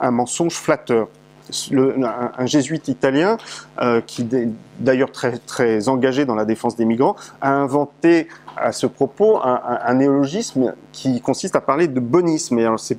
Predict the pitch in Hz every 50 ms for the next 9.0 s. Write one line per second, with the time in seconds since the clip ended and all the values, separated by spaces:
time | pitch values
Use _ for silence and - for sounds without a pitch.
0 | - - - - 113 - 135 131 - - 139 135 120 113 113 110 110 113 120 139
1 | 139 135 143 143 135 - - - - 151 143 127 139 147 147 135 120 104 - -
2 | - 113 110 113 110 - 127 131 143 175 202 220 190 - - 120 117 113 117 -
3 | - - 135 135 143 131 120 113 107 107 101 - 110 110 107 - 123 120 113 -
4 | - 160 175 208 226 - - - - - - - - 131 120 113 143 143 156 196
5 | 226 - - 143 131 123 - - 127 127 - 131 127 123 131 170 190 - - -
6 | - 202 208 190 - - 127 135 180 202 - - 160 139 - - 127 123 127 151
7 | 170 - - - 143 139 - - - 135 131 127 127 135 156 175 - - - -
8 | - - 120 123 151 160 156 - - - - - - 143 131 120 127 117 104 95